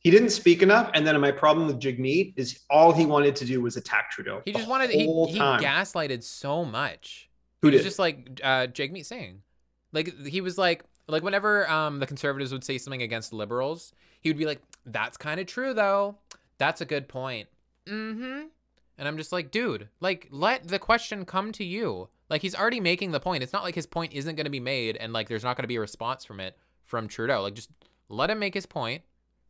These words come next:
Speaker 2: And, like, when it comes to you, then you can bring up if you have an agreement to that point or if you wanna bring up something. But, like, I was just like, "Come on. Like, what are we
Speaker 1: Yeah.
Speaker 2: doing?"
Speaker 1: And I,
Speaker 2: But
Speaker 1: and I said this to you off camera, too. I, I thought this was funny, is how, like, when so, when a leader would be talking and another leader would wanna talk, they'd kinda be like this.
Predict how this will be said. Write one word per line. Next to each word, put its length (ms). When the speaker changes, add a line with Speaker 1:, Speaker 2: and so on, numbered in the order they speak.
Speaker 2:
And, 140
like, 160
when 140
it 60
comes 240
to 100
you, 200
then 200
you 80
can 140
bring 200
up 340
if 200
you 80
have 180
an 60
agreement 400
to 80
that 180
point 320
or 100
if 80
you 100
wanna 200
bring 180
up 120
something. 540
But, 100
like, 240
I 60
was 100
just 120
like, 120
"Come 140
on. 180
Like, 120
what 100
are 20
we 60
Speaker 1:
Yeah. 60
Speaker 2:
doing?" 300
Speaker 1:
And 80
I, 40
Speaker 2:
But 200
Speaker 1:
and 120
I 40
said 240
this 180
to 60
you 160
off 240
camera, 260
too. 220
I, 340
I 40
thought 200
this 160
was 140
funny, 320
is 100
how, 160
like, 240
when 140
so, 160
when 160
a 40
leader 240
would 120
be 80
talking 420
and 80
another 240
leader 200
would 100
wanna 160
talk, 320
they'd 160
kinda 160
be 120
like 200
this. 360